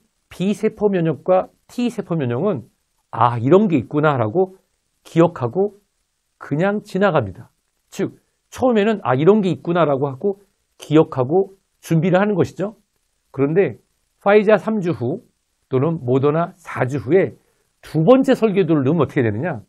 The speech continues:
설계도대로 만들어둔 면역 반응이 이 설계도를 하나의 외부 침략자 또는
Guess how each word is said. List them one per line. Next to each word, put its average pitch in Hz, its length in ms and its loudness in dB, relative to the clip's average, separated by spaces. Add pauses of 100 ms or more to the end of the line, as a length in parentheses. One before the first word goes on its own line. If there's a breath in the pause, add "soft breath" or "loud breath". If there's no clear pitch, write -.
설계도대로 190 1080 -2
만들어둔 143 520 0
면역 135 260 2
반응이 123 440 -8 (540)
이 165 100 0
설계도를 180 760 0 (220)
하나의 214 580 -2 (340)
외부 151 440 0
침략자 220 760 -6 (680)
또는 196 360 0